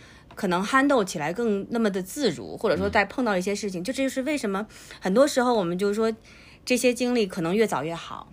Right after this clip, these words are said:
Speaker 2: 嗯。
Speaker 1: 因为你越晚经历，成分就会越复杂。
Speaker 2: 嗯。
Speaker 1: 那对于我来说，其实我跟 Sophie 差不多，我，我找第一份工作的时候是二十八岁。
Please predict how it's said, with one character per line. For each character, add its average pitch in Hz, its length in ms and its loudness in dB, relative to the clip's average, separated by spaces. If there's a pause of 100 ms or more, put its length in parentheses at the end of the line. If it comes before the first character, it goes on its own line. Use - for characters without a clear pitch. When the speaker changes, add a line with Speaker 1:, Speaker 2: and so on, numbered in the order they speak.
(120)
Speaker 2:
嗯。 90 280 -8 (440)
Speaker 1:
因 220 120 0
为 240 60 2
你 208 140 4
越 208 160 6
晚 143 200 2
经 202 280 0
历， 170 260 -2 (540)
成 165 240 -4
分 220 140 2
就 190 120 0
会 185 120 0
越 180 100 0
复 - 180 -12
杂。 95 340 -12 (160)
Speaker 2:
嗯。 90 320 -10
Speaker 1:
那 233 100 -4
对 240 160 2
于 247 40 6
我 208 180 4
来 117 140 0
说， 208 160 -2
其 233 100 -2
实 240 60 2
我 165 80 2
跟 180 140 -2
Sophie 220 260 0
差 190 160 -4
不 156 100 -10
多， 175 200 0
我， 143 120 -2 (180)
我 196 140 0
找 175 200 2
第 175 100 -4
一 190 80 2
份 190 160 0
工 190 180 -2
作 202 140 0
的 151 60 0
时 156 60 -6
候 151 100 -4
是 160 100 -8
二 170 160 -4
十 165 100 -12
八 165 240 -8
岁。 - 220 -10